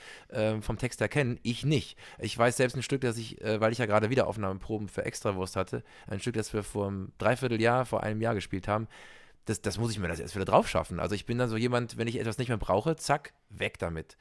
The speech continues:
Wieder viel Platz für Neues. Ähm, bist du da generell auch so oder, oder, oder,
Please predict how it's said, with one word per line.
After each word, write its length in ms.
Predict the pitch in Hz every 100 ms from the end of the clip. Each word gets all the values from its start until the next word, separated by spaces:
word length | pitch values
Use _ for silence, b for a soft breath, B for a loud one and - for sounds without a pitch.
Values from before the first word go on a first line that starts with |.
| b b -
Wieder 280 | 104 110
viel 300 | 104 - 147
Platz 320 | 131 117 - -
für 200 | 104 104
Neues. 420 | 98 92 87 - B B B -
Ähm, 360 | 104 104 101
bist 160 | 113 -
du 40 |
da 160 | 117 107
generell 340 | 110 110 110
auch 180 | 76 123
so 220 | - 240
oder, 140 | 269 143
oder, 260 | 147 -
oder, 280 | - 123 117